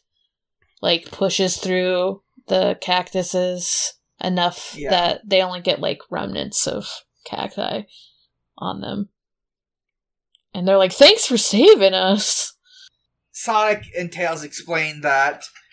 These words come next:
Speaker 2: they're not, that they're actually Sonic and Tails and not Scratch and Grounder.
Speaker 1: They demonstrate it.
Speaker 2: Yeah. They demonstrate first by, like, showing that Tails has two tails because he's Tails. Then Sonic breaks into Da Bears' home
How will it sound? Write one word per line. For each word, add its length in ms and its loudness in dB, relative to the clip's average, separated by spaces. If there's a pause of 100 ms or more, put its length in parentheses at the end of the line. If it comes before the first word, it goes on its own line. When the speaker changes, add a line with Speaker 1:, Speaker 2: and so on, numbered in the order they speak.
(100)
Speaker 2:
they're 240 0
not, 340 2
that 160 0
they're 160 2
actually 400 0
Sonic 340 -4
and 100 -10
Tails 280 -2
and 80 -8
not 220 -6
Scratch 320 -4
and 100 -14
Grounder. 680 -6 (460)
Speaker 1:
They 120 4
demonstrate 640 0
it. 180 -8 (460)
Speaker 2:
Yeah. 340 -6 (400)
They 140 -2
demonstrate 720 0
first 320 -4
by, 140 2
like, 420 0 (680)
showing 360 0
that 140 -4
Tails 300 -2
has 220 -4
two 180 -10
tails 400 -6
because 320 -10
he's 180 -18
Tails. 680 -8 (960)
Then 360 0
Sonic 640 -2
breaks 440 -2
into 480 -6
Da 260 0
Bears' 600 -4
home 540 -6